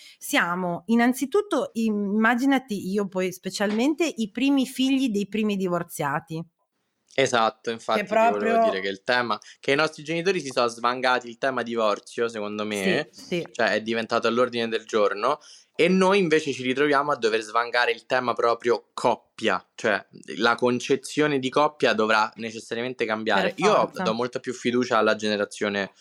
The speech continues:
Speaker 2: Z,
Speaker 1: Certo,
Speaker 2: cioè i
Speaker 1: sì,
Speaker 2: miei,
Speaker 1: sì.
Speaker 2: i miei vicini più prossimi,
Speaker 1: Sì,
Speaker 2: perché
Speaker 1: sì,
Speaker 2: io
Speaker 1: sì.
Speaker 2: poi sono del novantacinque e in alcune robe si dice che il novantacinque è generazione Z, in altre si dice che è millennial, cioè sto con un po' col piede
Speaker 1: Sì,
Speaker 2: in
Speaker 1: da-,
Speaker 2: due
Speaker 1: sì,
Speaker 2: staffe.
Speaker 1: esatto.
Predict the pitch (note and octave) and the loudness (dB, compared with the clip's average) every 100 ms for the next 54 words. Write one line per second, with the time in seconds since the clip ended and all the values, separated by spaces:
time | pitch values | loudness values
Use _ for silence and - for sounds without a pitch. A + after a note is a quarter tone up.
0 | - _ _ _ - F#2+ - - F3+ G3 | -20 _ _ _ -4 0 0 2 2 2
1 | A3+ - E3 D#3+ G#2+ G2+ G#2+ A2 A2 A2 | 0 -2 -2 0 0 0 -2 0 0 2
2 | F#2+ A#2 A#2 A#2 A2+ A2 A#2+ A#2+ A#2 B2 | 0 -2 -2 0 -2 -4 -4 -2 -2 -2
3 | A#2 B2 A2 G#2 - A2+ G#2+ G#2 G2 A#2 | 0 2 2 2 -4 -4 -2 -2 -2 2
4 | C3 A#2+ G#2+ G#2+ G#2 F#2+ G#2 G2+ A2 A2 | 2 2 0 0 -2 0 0 2 2 0
5 | - B2+ D3 D#3 D3+ A#2+ G#2+ - - - | 0 -2 0 -2 0 0 0 -2 -16 -12
6 | - A#2 A2+ A#2 G#2+ - C3 B2+ C#3+ D3 | -2 0 2 -2 -2 -2 0 2 2 0
7 | B2 B2 A#2 A2 G#2+ A2 G#2+ A2 A2 A2+ | 0 -2 -2 -10 -8 -6 -4 -4 -4 -6
8 | A#2+ A#2+ A2 G2 G#2+ G#2 - A2+ A#2 A2+ | -8 -6 -6 -2 -2 -2 -2 -4 -4 0
9 | C3+ C#3 B2+ A2+ A#2 A2+ G#2+ G#2+ G#2+ A2 | 2 2 2 0 -2 -6 -10 -8 -6 -6
10 | A2 A#2 B2 B2+ A#2+ G#2+ - G2+ - - | -6 -2 0 0 -4 -6 -2 -2 -2 -4
11 | - A2 - A#2 A#2 A#2+ A#2+ A2+ - A#2+ | 0 2 0 -4 0 0 0 0 2 0
12 | A2+ A2 G#2+ G#2 G#2 A3 G#3 F3+ F#3+ G#3 | 2 2 4 4 4 4 2 2 2 2
13 | G3+ - - A3 F#3+ F#3 F3 E3+ - F#3+ | 0 0 2 4 4 4 2 0 -4 -6
14 | G3 | -4